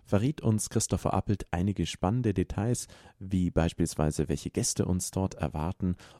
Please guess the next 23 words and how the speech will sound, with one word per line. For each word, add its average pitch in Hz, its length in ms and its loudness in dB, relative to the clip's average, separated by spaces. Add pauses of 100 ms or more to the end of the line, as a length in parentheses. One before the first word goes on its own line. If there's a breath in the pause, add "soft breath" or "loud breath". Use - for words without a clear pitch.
(100)
und 120 380 0
was 98 180 0
es 101 240 -4
weiter 90 500 -2
für - 200 -8
Jugendliche 98 640 0
und - 240 -2
auch - 280 -2
Kinder 110 380 2
dort 78 440 0
gibt. - 360 -6 (380)
Im 110 100 4
Anschluss 135 380 2
übertragen 120 480 2
wir 90 100 6
jetzt 80 320 0
gleich 92 380 2
live 104 500 2
von 139 300 2
der 143 100 4
Mehrkonferenz 107 880 0
aus 113 340 -2
Augsburg. 90 540 2